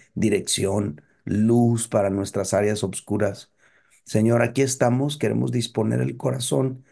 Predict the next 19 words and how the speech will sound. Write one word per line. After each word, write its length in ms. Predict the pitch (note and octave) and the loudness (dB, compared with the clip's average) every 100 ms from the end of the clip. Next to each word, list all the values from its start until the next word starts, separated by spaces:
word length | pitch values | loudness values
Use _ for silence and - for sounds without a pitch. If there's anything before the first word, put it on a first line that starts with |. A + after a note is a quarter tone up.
| _ _ _ | _ _ _
para 180 | - A2 | -4 0
que 80 | - | 0
tu 160 | A2 | 0
palabra 460 | F#2 G#2+ A2 A#2 A#2 | 2 4 4 2 2
cumpla 340 | A#2+ A2+ A#2 | 0 2 2
en 80 | A2+ | 2
nosotros 460 | G#2 - G2+ A2 A2 | 0 -2 -4 -4 -4
sus 180 | G#2 | -4
propósitos. 880 | - F#2 - E2 - - - - - _ _ _ _ | -2 -2 -2 -6 -10 -12 -16 -20 -20 _ _ _ _
Habla 300 | - B2 C3+ | -2 2 4
en 80 | B2+ | 4
nuestra 300 | A2+ G#2+ G2+ | 2 0 0
vida, 260 | G2 G2 F#2 | 0 0 -2
Señor, 320 | - F#2+ F#2+ | -2 -2 0
en 140 | F#2 | 0
el 100 | F2+ | -2
nombre 260 | F#2 F#2 F#2 | -2 -2 0
de 100 | F#2+ | -2
Jesús. 600 | - - - B2+ C3+ - | -4 -6 -2 -2 -4 -10